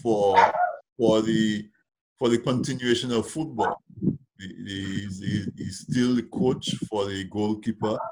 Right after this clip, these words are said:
on the national team. Uh, so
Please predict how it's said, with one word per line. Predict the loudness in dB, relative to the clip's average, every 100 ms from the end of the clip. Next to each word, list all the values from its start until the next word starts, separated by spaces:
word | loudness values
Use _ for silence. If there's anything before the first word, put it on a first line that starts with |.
| -10 -10 -6 -4
on | -4 -6
the | -6
national | 0 0 0 -4 -4 -6
team. | -4 -4 -4 -6 -4 0 -2 -4 -12 -10 -2 0 0 -4
Uh, | -4 0 0 0
so | -6 -6